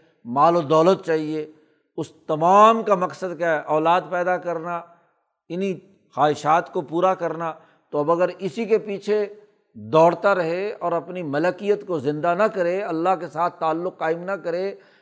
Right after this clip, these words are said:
اپنی ملکیت اور بہیمیت میں توازن پیدا نہ کرے تو خسارے کے علاوہ اور کیا ہے؟ تو اس پورے قصے میں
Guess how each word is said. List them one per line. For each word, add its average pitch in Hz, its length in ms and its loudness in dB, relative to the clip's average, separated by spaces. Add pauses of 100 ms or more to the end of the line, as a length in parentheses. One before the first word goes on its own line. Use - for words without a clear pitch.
(100)
اپنی 180 320 -4
ملکیت 185 560 0
اور 170 100 -2
بہیمیت 147 540 -6
میں 180 140 -8
توازن 175 540 0
پیدا 175 280 -2
نہ 185 60 -2
کرے 190 300 -4
تو 190 100 -8
خسارے 147 400 -4
کے 170 100 -8
علاوہ 170 220 -4
اور 175 100 -2
کیا 151 260 -8
ہے؟ - 80 -18 (1000)
تو 139 60 -16
اس - 380 -10
پورے 185 380 2 (560)
قصے 175 340 -4
میں 175 300 -6